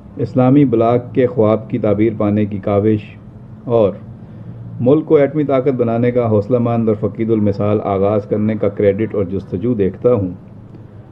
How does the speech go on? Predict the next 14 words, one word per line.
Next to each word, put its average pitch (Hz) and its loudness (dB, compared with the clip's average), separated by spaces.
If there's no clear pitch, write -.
तो 123 2
सच 139 0
पूछें 131 0
तो 127 -4
दिल 107 0
चाहता 107 -2
है 120 2
कि 123 -2
जुल्फ़िकार 107 0
अली 107 0
भुट्टो 95 -2
की 107 -8
तमाम 131 0
कमज़ोरियों, 107 2